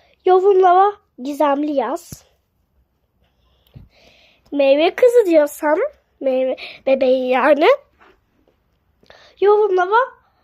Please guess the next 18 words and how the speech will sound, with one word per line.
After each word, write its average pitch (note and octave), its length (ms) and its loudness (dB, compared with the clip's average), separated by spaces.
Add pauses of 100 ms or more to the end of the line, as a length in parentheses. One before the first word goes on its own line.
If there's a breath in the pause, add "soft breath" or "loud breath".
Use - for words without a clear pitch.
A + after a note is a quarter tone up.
(160)
karpuz D#4 480 -8
at. - 540 -10 (2750 loud breath)
Çok G4+ 340 -2
güzel C5 400 4
bir D#4 60 -14
tane E4 560 -2 (340)
bebek D#4+ 420 -2
diyorsan C#4+ 520 -6 (560)
yorumlara F4+ 680 2
yine G4 360 2
bir D#4 140 -12
tane F4+ 300 2 (440 loud breath)
bu G4+ 80 -6
sefer G#4+ 960 2 (220)
yine F#4+ 280 -2
bir F#4+ 120 6
yıldız E4+ 420 0
at. - 540 -8